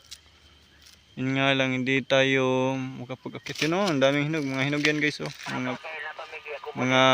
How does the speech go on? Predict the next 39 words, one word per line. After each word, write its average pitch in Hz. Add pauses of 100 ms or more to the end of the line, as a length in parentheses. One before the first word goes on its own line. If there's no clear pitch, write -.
(180)
kayang, 131 (480)
kayang, 131 (1400)
anong 131
tawag 123
dito, 123
yung 131
mga 127
kulay 131
pula 131
na 127
yan. 123 (1400)
Ayan 113
po, 113
oh. 107 (380)
Yun, 139
nandun 131
pa -
sa -
taas, 131
oh. 156
Ang 120
dami. 123 (1040)
Siguro 147
sa 151
isang 143
puno, 143
sa 143
isang 139
puno 143
na 139
yan, 143
guys, 139
nasa 131 (680)
mahigit 131
sampu 139
po 139
yung 135
mga 127
hinog. 131